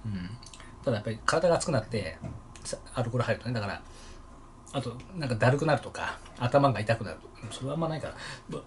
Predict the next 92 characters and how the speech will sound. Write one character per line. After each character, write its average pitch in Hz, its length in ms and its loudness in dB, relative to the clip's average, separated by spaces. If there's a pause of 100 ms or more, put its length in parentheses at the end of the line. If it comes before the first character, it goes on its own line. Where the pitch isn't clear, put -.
ま 160 180 4
あ、 - 40 0
だ 139 120 0
か 113 60 2
ら 113 120 -2
ね、 117 280 -6
な 147 100 4
る 185 80 4
べ 208 80 8
く、 226 80 6
だ 175 80 4
か 170 120 4
ら - 60 4
入 - 160 4
っ - 20 4
て - 80 8
な 156 60 10
く - 40 2
て 147 60 2
も 147 40 4
い - 20 4
い - 40 4
ん - 20 0
で - 60 2
す。 - 240 2 (360)
<laughs> - 360 -4
基 - 120 4
本 214 120 12
的 226 160 12
に - 60 0
入 262 100 12
っ - 20 10
て 160 100 12
な 123 40 10
く - 60 -4
て、 - 60 -6 (260)
入 - 260 10
っ - 80 2
て 202 120 6
な 220 100 12
く 214 60 0
て - 320 12
似 147 100 4
た 202 80 10
よ 226 40 12
う - 20 12
な 135 60 12
味 117 140 10
が 143 60 12
す 165 80 8
り 170 60 12
ゃ - 20 12
い - 20 10
い - 40 -2
ん - 20 -4
で - 60 -6
す。 - 180 -10 (420)
あ 135 60 6
の、 117 100 10
甘 165 160 12
く 165 60 6
な 160 100 10
い 113 60 8
っ - 40 -4
て 147 160 -2
ね、 214 120 6
ち - 80 4
ょ - 20 8
っ 117 40 6
と 113 60 6
苦 131 200 10
味 131 100 8
が 117 100 6
あ - 40 6
っ - 40 -6
た - 100 -10
り - 40 -10
と - 80 -12
か 131 80 4
ね。 233 180 4
う 139 40 -2
ん、 110 140 -2
そ 160 160 2
れ 190 60 4
で 190 60 2
い 190 40 6
い - 20 4
ん 104 40 2
で 82 60 -8
す。 - 160 -10
は - 80 -4
い。 - 80 -8